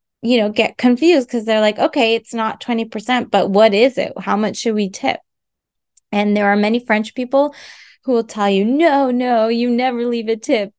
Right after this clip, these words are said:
Uh, one of my good friends, her French husband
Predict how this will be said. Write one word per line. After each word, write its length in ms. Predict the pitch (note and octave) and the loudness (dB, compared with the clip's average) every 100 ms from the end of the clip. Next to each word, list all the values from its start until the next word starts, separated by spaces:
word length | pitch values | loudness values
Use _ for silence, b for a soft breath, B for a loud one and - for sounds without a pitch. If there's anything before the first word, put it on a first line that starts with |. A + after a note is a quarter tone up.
| - | -14
Uh, 360 | - G#3 G3+ G3 | -8 -4 -2 -2
one 160 | G#3+ | -2
of 60 | A3 | -2
my 100 | G#3+ | -4
good 200 | G#3 G#3 | -4 -6
friends, 440 | - G#3+ G#3 G#3 | -4 -2 -2 -6
her 500 | - G#3 F#3+ F#3+ F#3+ F#3 | -6 -4 -2 -2 -2 -4
French 240 | G3 F#3+ | -6 -4
husband 600 | - A3 G#3+ A3 G#3 G#3+ | -2 -4 -2 0 0 -2